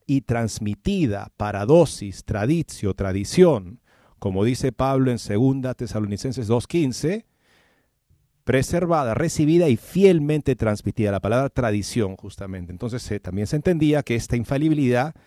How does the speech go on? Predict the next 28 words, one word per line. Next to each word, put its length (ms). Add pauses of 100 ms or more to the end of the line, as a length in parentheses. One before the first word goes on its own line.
(200)
se 160
aplica 420
a 60
eso 240
que 120
es 180 (280)
recibido 960 (120)
y 120
transmitido 760
fielmente, 760 (480)
que 160
es 100
profundizado 1200 (600)
por 160
el 60
acompañamiento 760
del 100
Espíritu 460
Santo 420
que 100
nos 180
guía 180
a 40
la 140
plenitud 360
de 40
la 100
verdad, 380